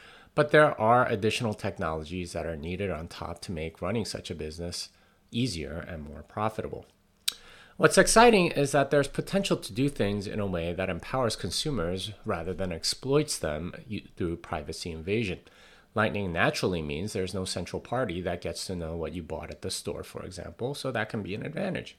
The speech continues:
I would personally love the ability to get some structured digital list of things that I bought, so that can be fed to apps that I own, for example.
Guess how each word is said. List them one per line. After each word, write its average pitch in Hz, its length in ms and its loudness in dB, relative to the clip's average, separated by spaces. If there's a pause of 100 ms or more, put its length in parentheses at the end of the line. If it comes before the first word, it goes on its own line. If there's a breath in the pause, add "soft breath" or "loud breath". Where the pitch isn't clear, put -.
(500 loud breath)
I - 60 -2
would 87 140 0
personally 90 520 2
love 82 260 -4
the 92 60 0
ability 80 380 -6
to - 140 -16
get - 180 -10
some 82 140 -8
structured 123 560 0
digital 101 340 0
list 101 240 -2
of - 140 -10
things 107 240 -2
that 78 160 -4
I 76 60 -6
bought, 104 460 4 (420 loud breath)
so - 160 2
that 151 340 6 (440)
can 131 240 4
be 123 300 0
fed 98 340 2
to 98 400 -2
apps 95 240 -4
that 87 140 -2
I 82 100 -2
own, 117 160 0
for - 180 -8
example. 85 520 -12